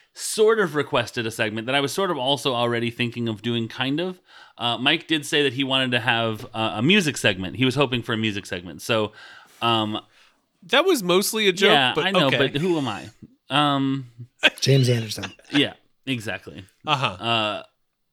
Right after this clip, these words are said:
Speaker 1: so I decided to do a Music of nineteen forty-five, uh, which is the first time in Captain America that we've done a Music of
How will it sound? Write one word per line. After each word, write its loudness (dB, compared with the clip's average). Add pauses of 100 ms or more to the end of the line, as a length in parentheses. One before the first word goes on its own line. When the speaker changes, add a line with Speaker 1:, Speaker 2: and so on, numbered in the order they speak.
(400)
Speaker 1:
so 0
I 2
decided -2
to -10
do 0
a -2
Music 0
of -8
nineteen 2
forty-five, 0
uh, 0
which -4
is -10
the -10
first -2
time 0
in -6
Captain -2
America -2
that -4
we've -6
done 0
a -2
Music -4
of -2